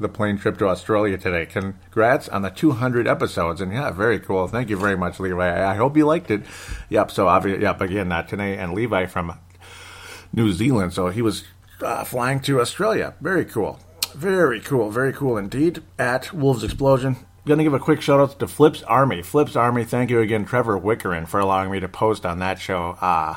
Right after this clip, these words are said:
on that page, the Facebook page. Do look it up. Lots of fun in-game conversation, in draft, in this, in that conversation,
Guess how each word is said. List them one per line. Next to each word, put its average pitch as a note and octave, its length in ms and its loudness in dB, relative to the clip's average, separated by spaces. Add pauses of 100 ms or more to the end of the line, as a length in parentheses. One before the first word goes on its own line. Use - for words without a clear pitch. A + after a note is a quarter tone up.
on G#2+ 140 -4
that F#2+ 220 -2
page, G2+ 320 -2
the F#2 60 -6
Facebook G2 360 -6
page. G2 240 -4
Do C3 100 0
look A#2+ 280 -2
it G2+ 80 0
up. G#2+ 340 4
Lots A2 240 2
of G#2 100 -2
fun A2+ 320 -2
in-game A2 640 -2
conversation, G#2+ 680 -2
in A2+ 180 -2
draft, G#2 460 0
in A2+ 240 0
this, G#2+ 200 2
in F#2+ 220 -4
that G2+ 240 -2
conversation, G2 720 0